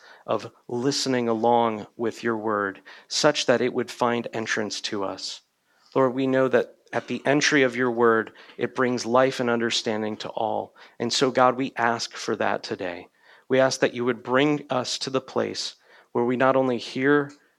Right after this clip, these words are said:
our condition, just as David told Nathan, "You are the man," but that your Spirit would speak that to us individually,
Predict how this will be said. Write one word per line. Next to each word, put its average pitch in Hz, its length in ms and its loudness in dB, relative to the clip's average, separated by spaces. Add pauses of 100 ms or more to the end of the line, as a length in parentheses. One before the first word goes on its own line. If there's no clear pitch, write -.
(180)
our 127 240 2
condition, 113 760 -4 (400)
just - 240 -4
as 113 160 -4
David 123 420 0
told 123 280 0
Nathan, 113 440 -4
"You 113 180 -2
are 120 100 2
the 113 100 -2
man," 92 360 -6 (340)
but - 120 -6
that 123 180 0
your 131 240 2
Spirit 139 480 2
would 107 180 -6
speak - 460 -4
that 120 220 0
to 123 180 -2
us 117 200 -2
individually, 113 800 -6